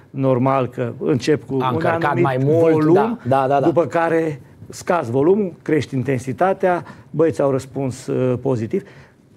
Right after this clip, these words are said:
Speaker 1: Este adeptul acestui sistem de joc, că tot discutăm despre acest
Speaker 2: De-,
Speaker 1: sistem de
Speaker 2: da,
Speaker 1: joc,
Speaker 2: da.
Speaker 1: trei cinci doi.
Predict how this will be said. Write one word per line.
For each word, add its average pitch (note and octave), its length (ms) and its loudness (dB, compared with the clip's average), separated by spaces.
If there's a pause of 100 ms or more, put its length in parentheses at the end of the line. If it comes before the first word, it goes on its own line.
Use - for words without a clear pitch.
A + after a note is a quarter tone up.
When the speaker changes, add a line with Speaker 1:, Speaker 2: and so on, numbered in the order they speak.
(320)
Speaker 1:
Este D#3 540 0
adeptul D3 600 0
acestui C3+ 400 -2
sistem C#3 520 -2
de B2 140 0
joc, C#3 320 0
că A#2+ 120 -8
tot D3+ 180 -4
discutăm C3+ 380 -4
despre B2+ 220 -4
acest A2+ 240 -2
Speaker 2:
De-, D3+ 60 -2
Speaker 1:
sistem C3+ 40 0
de B2+ 60 0
Speaker 2:
da, C3+ 60 0
Speaker 1:
joc, - 100 -10 (160)
Speaker 2:
da. G#2 120 -10
Speaker 1:
trei D3+ 200 0
cinci - 540 -8 (200)
doi. D#3+ 320 2